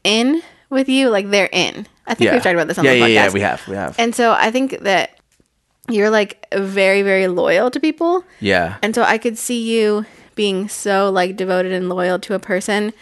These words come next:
Speaker 2: Yeah.
Speaker 1: that you did end up, like, hurting yourself or, like, enabling that person to
Speaker 2: Yeah.
Speaker 1: do something bad, you know?
Speaker 2: Mm-hmm.
Speaker 1: So I definitely could see that
Speaker 2: Right.
Speaker 1: a-, a-, as, like, an unhealthy thing.
Speaker 2: Yeah. Okay, so let's get down to the wings.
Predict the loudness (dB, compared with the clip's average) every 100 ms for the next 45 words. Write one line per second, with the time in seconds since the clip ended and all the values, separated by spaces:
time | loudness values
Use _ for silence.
0 | -10 -2 0 2 0 -2 -2 0 2 2
1 | 2 0 0 -2 -2 -8 -20 _ _ -4
2 | 0 0 0 -2 -2 0 2 2 -2 -4
3 | -2 0 0 -2 -4 -4 -2 -2 -2 -4
4 | -4 -6 -6 -6 -4 -6 -6 -4 -2 -2
5 | -6 -4 -2 -2 -6 -16 -10 -4 -4 -4
6 | -4 0 2 2 -2 -4 -2 -2 -4 -6
7 | -2 0 2 2 2 0 -2 -6 -4 -4
8 | -4 -2 -2 -2 -6 _ _ _ -6 0
9 | 0 0 -2 0 0 -2 -4 _ 0 0
10 | 0 -4 -6 -6 -6 -6 -6 -6 -10 -12
11 | -16 _ _ -2 0 2 0 -6 -14 _
12 | _ _ _ -10 -4 -4 -2 0 0 0
13 | 0 -2 -2 -2 -2 -2 -6 -8 -12 -12